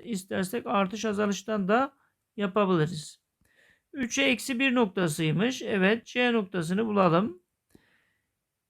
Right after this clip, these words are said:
X ile eksi dördü toplayıp ikiye böldük. Üçe eşitmiş arkadaşlar. İki kere üç, altı. Dört tane yaptı x'imiz, on yaptı.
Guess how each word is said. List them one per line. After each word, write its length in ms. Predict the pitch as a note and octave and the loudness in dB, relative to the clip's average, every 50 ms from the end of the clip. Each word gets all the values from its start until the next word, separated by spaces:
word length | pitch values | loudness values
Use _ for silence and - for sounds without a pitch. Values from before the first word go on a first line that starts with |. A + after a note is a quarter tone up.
| _ _ _ _ _ _ _ _ _ _ _ _ _ _ _ _ _ _ _ _ _ _ _ _ _ _ | _ _ _ _ _ _ _ _ _ _ _ _ _ _ _ _ _ _ _ _ _ _ _ _ _ _
X 340 | - B3+ C4 B3+ - - - | -4 -4 -4 -2 -4 -4 -2
ile 220 | C#4 A#3+ G#3+ G3+ | 2 4 4 4
eksi 520 | F#3 - - A#3 A#3+ A3+ - - B3 A3+ G#3 | 4 2 2 0 0 0 -2 -6 -6 -2 0
dördü 380 | B3 B3 B3 A3 G3 G3 D#3+ | 2 2 2 2 0 -2 -2
toplayıp 640 | - A3+ C4+ - - - A#3 G#3+ G#3+ A#3 C4+ - - | 0 -2 -2 -2 -4 -2 0 0 2 2 0 -2 -6
ikiye 440 | - - G3+ - - B3 B3 A#3+ G#3+ | -10 -10 -10 -4 2 4 4 4 4
böldük. 380 | G#3 G3+ F#3 F3 G3 C4+ B3 - | 4 4 4 2 0 -2 -6 -8
Üçe 260 | - G#3 - - A3+ | -10 -8 -2 2 2
eşitmiş 480 | G#3 F#3+ D#3 F3+ E3+ - - D#3 D3+ E3 | 4 4 2 0 -4 -4 -8 -6 -4 -2
arkadaşlar. 540 | D3+ D3 - D3+ C#3+ D3+ D3 - - - - | -2 -2 -2 -4 -6 -6 -8 -8 -10 -12 -8
İki 240 | - G#3+ G#3 C4+ B3+ | -8 -8 -6 -6 -2
kere 200 | - B3 G#3+ A3 | 0 2 2 2
üç, 200 | B3 C4+ B3+ - | 0 0 -2 2
altı. 600 | B3+ A3+ A3 G#3+ G3+ G#3 - E3+ D#3 C#3+ D#3 - _ _ _ | 6 6 8 8 6 4 0 -2 -2 -2 -4 -8 _ _ _
Dört 300 | A3+ A3+ B3+ C4+ B3+ _ | -2 -2 -2 -2 -4 _
tane 300 | - A3+ G#3+ A3 A3+ A#3+ | -4 -2 -2 -2 -2 0
yaptı 300 | A#3+ A3+ G3+ F#3+ - - | 0 0 -2 -2 -4 -6
x'imiz, 460 | F3 D3+ D#3 - G#3 A#3 D4 F4 F4 | -8 -6 -6 -6 -6 -6 -6 -6 -6
on 260 | F4 A#3 B3 A#3 A#3 G#3 | -2 2 4 4 4 4
yaptı. 540 | F#3 D#3+ D3+ - - - G3 A#3 D#4 - | 4 2 2 0 -4 -8 -6 -6 -8 -8